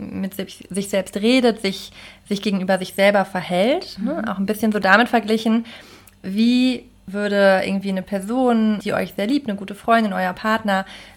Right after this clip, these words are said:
Speaker 1: sich zu euch verhalten oder wie verhaltet ihr euch zu so einer Person, die ihr einfach sehr liebt? Ne? Oder auch, ähm, so ein ganz klassisches Beispiel, ähm, zum Thema Selbstliebe ist auch, was wäre so die gesunde Liebe von einem liebenden Elternteil? Ne? So eine gesunde,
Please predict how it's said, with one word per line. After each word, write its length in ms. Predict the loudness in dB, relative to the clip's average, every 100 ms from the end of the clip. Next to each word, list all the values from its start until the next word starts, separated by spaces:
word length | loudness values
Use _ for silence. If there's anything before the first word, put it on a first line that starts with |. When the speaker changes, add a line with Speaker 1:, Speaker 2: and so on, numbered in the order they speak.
| -4
Speaker 1:
sich 280 | -2 -2 -6
zu 140 | 0
euch 160 | 0 0
verhalten 360 | 2 2 2
oder 140 | 0 -2
wie 60 | -2
verhaltet 360 | -4 -4 -2
ihr 160 | 2 2
euch 140 | 2
zu 100 | -6
so 80 | -6
einer 140 | -6
Person, 440 | -6 -8 -4 -2 0
die 100 | -2
ihr 60 |
einfach 200 | -6 -6
sehr 180 | -4 -2
liebt? 440 | 2 0 0 -6 -10 -18 -20 -20 -20 _
Ne? 200 | -2 -2
Oder 440 | 2 4 6 8 8
auch, 240 | 6 4 0
ähm, 220 | -2 -2
so 80 | -4
ein 140 | -2
ganz 200 | -2 -4
klassisches 440 | -2 -2 -2 -8 0
Beispiel, 800 | 2 2 2 -6 -6 -2 0 -2
ähm, 180 | -4
zum 140 | -4 -6
Thema 240 | -4 -2
Selbstliebe 520 | 0 -2 -4 -8 -4
ist 220 | -6 -6 -4
auch, 340 | 0 0 -2 -12 -20 -20 -20 -20 -2
was 260 | 2 4 2 -12 -16
wäre 440 | -4 0 0 0 -2
so 140 | -4
die 100 | -4
gesunde 320 | -2 2 4 4
Liebe 320 | 4 2 0
von 240 | 0 -2 0
einem 460 | 0 0 0 -2
liebenden 280 | -2 -2 0
Elternteil? 800 | 2 2 2 0 -2 -6 -6 -6
Ne? 140 | -8 -8
So 60 | -4
eine 180 | -4 -4
gesunde, 500 | -6 -4 -2 -2